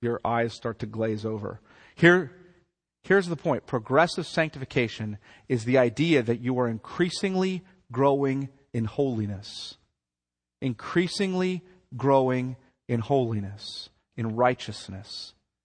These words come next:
And, and it looks, hopefully, more like stock market charts from the past than from the last week.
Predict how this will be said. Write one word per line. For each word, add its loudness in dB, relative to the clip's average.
And, 0
and 4
it -2
looks, -2
hopefully, 2
more 4
like 6
stock 2
market -2
charts -2
from -2
the -2
past 4
than 8
from 6
the 6
last 10
week. 4